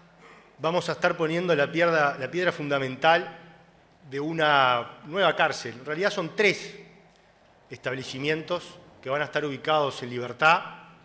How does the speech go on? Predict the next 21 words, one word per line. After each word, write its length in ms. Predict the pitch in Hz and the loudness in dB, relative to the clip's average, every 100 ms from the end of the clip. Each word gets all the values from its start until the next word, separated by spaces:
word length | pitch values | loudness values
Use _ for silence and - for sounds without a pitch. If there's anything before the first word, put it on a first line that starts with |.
| _ | _
en 80 | 117 | -14
el 80 | 117 | -10
predio 580 | 156 165 147 127 117 113 - - _ _ _ _ _ | -6 -4 -2 -2 -4 -12 -20 -20 _ _ _ _ _
de 80 | 113 | -10
la 100 | 113 | -6
cárcel 300 | 135 135 120 | -6 -8 -12
de 60 | |
Libertad, 480 | 117 117 113 139 165 - - - | -10 -12 -6 -4 -4 -10 -20 -20
y 60 | 143 | -8
cada 300 | - 220 208 | 2 4 4
uno 200 | 220 208 | 4 0
de 60 | |
esos 180 | 196 185 | 0 -4
establecimientos 760 | 175 160 143 139 151 180 180 170 | -2 -2 -2 -4 -6 -4 -4 -4
tendrá 220 | 147 156 | -2 -2
una 140 | 165 | 0
capacidad 520 | 147 135 120 139 147 151 | -2 -4 -4 -2 -2 0
para 220 | 135 123 | -2 -4
cuatrocientas 600 | 131 123 117 160 156 147 | -6 -8 -10 -10 -8 -10
cincuenta 440 | - 123 143 139 | -12 -10 -10 -8
personas. 680 | 120 117 - 110 101 - - | -8 -10 -10 -12 -12 -18 -20